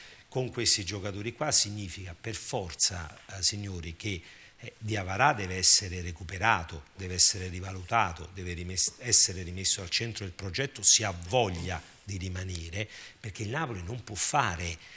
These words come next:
ancora con Zielinski, perché tutte queste critiche a Zielinski, allo stesso Isai, io onestamente non le condivido, cioè che Isai non sia un esterno alto che salta l'uomo e va sul fondo,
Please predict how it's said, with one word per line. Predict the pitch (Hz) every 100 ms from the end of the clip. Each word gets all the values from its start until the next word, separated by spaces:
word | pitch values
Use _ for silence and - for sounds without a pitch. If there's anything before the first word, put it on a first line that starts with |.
| - - -
ancora | - 117 - 127 117 95
con | 117 113
Zielinski, | 110 101 117 104 - - 101 87 - -
perché | 110 113 104 - -
tutte | 190 - 139
queste | 127 - 113
critiche | 98 92 85 92 87 -
a | 123 117
Zielinski, | 107 95 85 - 110
allo | 107
stesso | 107 - - -
Isai, | 98 - 85 82 90 -
io | 147 151
onestamente | 107 104 - 123 139 110
non | 101 101
le | 95
condivido, | 95 92 90 101 82 82 - - -
cioè | - 104
che | -
Isai | 101 - 156 175 165 107
non | 120 147
sia | - 151
un | 127
esterno | 110 - - 143 143 120 120 110 104 -
alto | 143 135 120 - 110
che | 95
salta | 98 - 104 -
l'uomo | 101 127 131
e | 110
va | 98
sul | 98 101
fondo, | - - 87 87 87